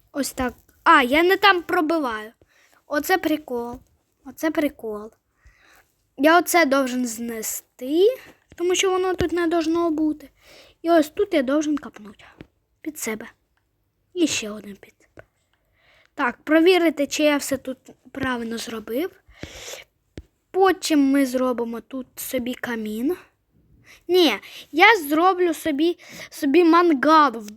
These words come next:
через дім. Оце буде круто. Ну, якби дім майже готовий.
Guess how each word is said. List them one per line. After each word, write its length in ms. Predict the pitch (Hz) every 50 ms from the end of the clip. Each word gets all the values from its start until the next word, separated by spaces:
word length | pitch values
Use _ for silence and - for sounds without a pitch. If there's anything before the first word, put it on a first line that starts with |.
| - _ _ _ _ - _ _ _ _ _ 254 _ _ _ _
через 420 | - - 285 294 262 269 269 240
дім. 400 | 214 208 208 - 226 220 214 220 - - _ _ _ _ _ _ _
Оце 280 | - 247 - - 311 320
буде 260 | 277 269 294 254 285
круто. 600 | - - - - 254 254 247 214 208 _ - 294 _ _ _ _ _ _ _
Ну, 120 | 294 330 381
якби 400 | 370 415 403 392 339 311 370 349
дім 360 | 277 320 415 466 415 330 302
майже 380 | 311 330 349 370 330 277 311
готовий. 720 | 285 - 262 262 - - 381 440 508 508 403 254 220 - -